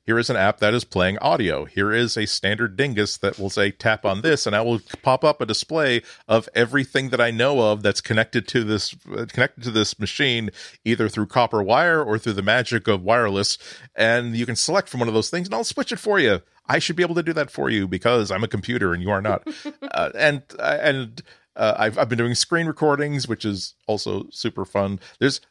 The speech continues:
Speaker 1: there's, uh, there, I've been trying to figure out what the new live wallpaper is like
Speaker 2: Mm.
Speaker 1: because,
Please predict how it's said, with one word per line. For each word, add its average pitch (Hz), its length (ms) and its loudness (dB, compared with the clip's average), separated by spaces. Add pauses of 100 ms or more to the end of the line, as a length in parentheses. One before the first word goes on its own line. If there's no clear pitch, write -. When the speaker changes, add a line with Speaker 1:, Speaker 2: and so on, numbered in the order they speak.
(120)
Speaker 1:
there's, 139 420 0
uh, 113 420 2
there, 113 200 -10 (260)
I've 113 200 0
been 147 100 -2
trying 285 200 -2
to 311 60 -6
figure 220 240 -2
out 190 140 -2
what 131 100 -6
the 131 80 -2
new 120 320 -6 (300)
live 113 580 -4
wallpaper 98 760 -6
is 80 360 -6
like 73 320 -8 (220)
Speaker 2:
Mm. 208 340 -2
Speaker 1:
because, 107 760 2